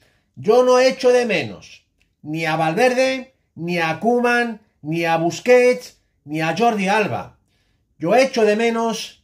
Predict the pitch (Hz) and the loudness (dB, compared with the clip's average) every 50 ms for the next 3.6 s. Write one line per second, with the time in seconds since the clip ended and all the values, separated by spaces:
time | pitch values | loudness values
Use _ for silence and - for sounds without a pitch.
0 | _ _ _ - 175 175 180 214 233 233 220 226 - 240 240 240 240 214 - _ | _ _ _ -6 -4 -2 0 0 0 0 0 -2 -4 -4 -4 -4 -6 -8 -10 _
1 | _ _ _ _ 175 175 175 170 175 170 170 165 170 165 196 214 220 220 214 220 | _ _ _ _ -4 -4 -2 -2 -2 -2 -2 -2 -2 0 2 4 4 4 2 0
2 | 220 220 214 202 190 _ _ _ _ _ - 135 127 127 120 110 117 117 - 120 | 0 -2 -4 -6 -10 _ _ _ _ _ -12 -8 -8 -6 -6 -8 -8 -10 -10 -12
3 | 110 107 127 147 131 - - - - _ _ | -12 -10 -8 -8 -10 -10 -12 -18 -20 _ _